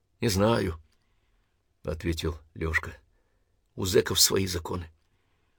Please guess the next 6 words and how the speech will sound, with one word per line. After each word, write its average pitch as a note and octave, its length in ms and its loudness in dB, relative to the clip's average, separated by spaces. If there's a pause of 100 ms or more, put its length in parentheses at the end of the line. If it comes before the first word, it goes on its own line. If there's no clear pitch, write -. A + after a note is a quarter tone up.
(180)
Он F2+ 100 -6
обозвал F#2 480 8
нас. F#2+ 340 4 (540)
Слово G#2 300 4
какое-то - 420 -2
неизвестное. G2+ 720 0